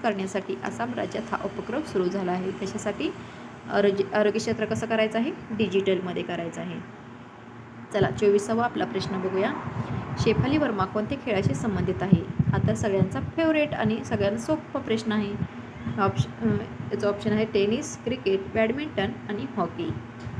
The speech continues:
या प्रश्नाचं योग्य उत्तर आहे ऑप्शन क्रमांक बी, क्रिकेट. शेफाली, शेफाली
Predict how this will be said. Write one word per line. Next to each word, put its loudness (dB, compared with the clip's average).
या 4
प्रश्नाचं 2
योग्य 0
उत्तर -2
आहे 4
ऑप्शन -4
क्रमांक -4
बी, 0
क्रिकेट. 4
शेफाली, 2
शेफाली 2